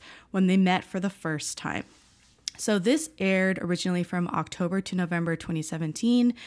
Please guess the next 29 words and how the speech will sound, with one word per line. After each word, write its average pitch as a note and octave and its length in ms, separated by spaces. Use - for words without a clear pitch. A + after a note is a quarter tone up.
It's F#3+ 140
only F#3+ 240
twelve F3 300
episodes D#3+ 560
long. F#3 420
It G#3 120
was F#3 200
directed F#3 360
by E3+ 200
Ha F#3+ 200
Byung-eun, G3 540
and F#3 460
he's G#3+ 560
directed F3+ 880
Eighteen G#3 380
Again C4 300
from A#3 160
twenty A#3 240
twenty, A#3 280
which F#3 240
is E3+ 100
probably F3+ 420
a - 20
very E3 240
good D#3+ 180
comparable G3+ 580
for A3 220
this G#3+ 200
show. A3 400